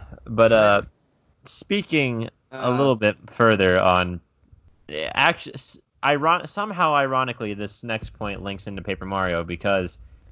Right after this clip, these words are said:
Speaker 2: It was not just Paper Mario. <laughs>
Speaker 1: No, not in this treehouse. They,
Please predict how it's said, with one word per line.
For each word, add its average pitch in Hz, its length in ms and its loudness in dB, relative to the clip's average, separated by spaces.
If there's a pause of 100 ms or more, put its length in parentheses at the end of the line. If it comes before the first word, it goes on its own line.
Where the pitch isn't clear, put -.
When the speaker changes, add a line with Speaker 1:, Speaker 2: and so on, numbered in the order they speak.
(200)
Speaker 2:
It 180 180 0
was 170 160 -4
not 165 500 0
just 147 520 -2
Paper 147 240 -2
Mario. 123 500 -4
<laughs> - 80 -4
Speaker 1:
No, 139 240 6
not 131 260 0
in 143 120 -2
this 156 160 -2
treehouse. 139 680 2
They, 120 420 -4